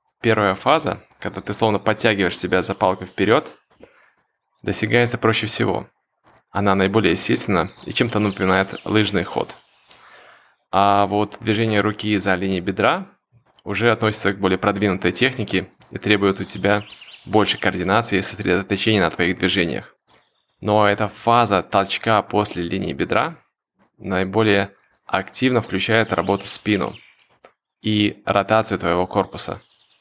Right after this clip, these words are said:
требует от тебя больше энергетических затрат. Обрати внимание, что палка приземляется на землю под углом,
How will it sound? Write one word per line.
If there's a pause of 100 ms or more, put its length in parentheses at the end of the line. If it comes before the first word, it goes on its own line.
(140)
требует
от
тебя
больше
энергетических
затрат. (1300)
Обрати
внимание,
что
палка
приземляется
на
землю
под
углом,